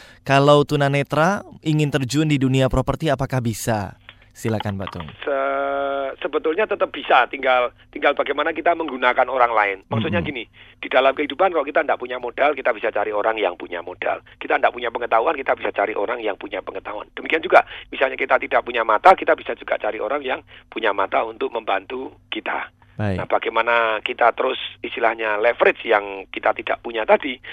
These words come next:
Speaker 2: membuat kita kemungkinan berhasilnya jauh lebih besar.
Speaker 1: Baik. Pagi, Patung, saya Marco di Jakarta. Saya ada tanah di Jonggol seluas tiga ribu tujuh ratus meter persegi. Saat ini hanya dijadikan perkebunan durian dan rambutan. Posisi agak dalam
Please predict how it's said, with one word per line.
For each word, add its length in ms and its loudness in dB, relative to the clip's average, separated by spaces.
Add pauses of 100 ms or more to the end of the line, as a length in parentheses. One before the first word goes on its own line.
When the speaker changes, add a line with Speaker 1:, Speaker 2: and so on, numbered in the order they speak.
(160)
Speaker 2:
membuat 240 0
kita 240 0
kemungkinan 440 -2
berhasilnya 440 -2
jauh 240 0
lebih 400 -6 (240)
besar. 560 -6
Speaker 1:
Baik. 320 -6 (420)
Pagi, 240 4
Patung, 320 6
saya 240 4
Marco 400 2
di 80 0
Jakarta. 640 6
Saya 400 6
ada 240 6
tanah 320 4
di 80 6
Jonggol 480 6
seluas 480 6
tiga 240 8
ribu 160 4
tujuh 240 2
ratus 320 4
meter 320 2
persegi. 560 2 (320)
Saat 320 8
ini 160 6
hanya 320 8
dijadikan 480 6
perkebunan 480 4
durian 400 8
dan 240 8
rambutan. 640 6
Posisi 480 2
agak 240 6
dalam 480 8